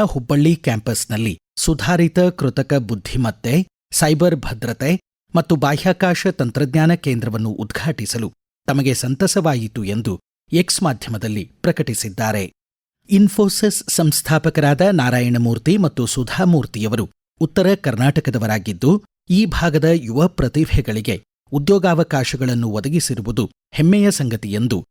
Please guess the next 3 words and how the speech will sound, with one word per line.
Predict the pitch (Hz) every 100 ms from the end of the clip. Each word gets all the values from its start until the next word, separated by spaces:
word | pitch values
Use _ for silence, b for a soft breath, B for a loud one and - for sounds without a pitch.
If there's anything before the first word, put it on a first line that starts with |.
| _ -
ಸಚಿವರು | 135 - 113 117 85 -
ಶ್ಲಾಘಿಸಿದ್ದಾರೆ. | - 175 117 113 107 101 104 101 - _ _ _ _ _ -
ಇನ್ಫೋಸಿಸ್ನ | 196 208 226 208 - 196 208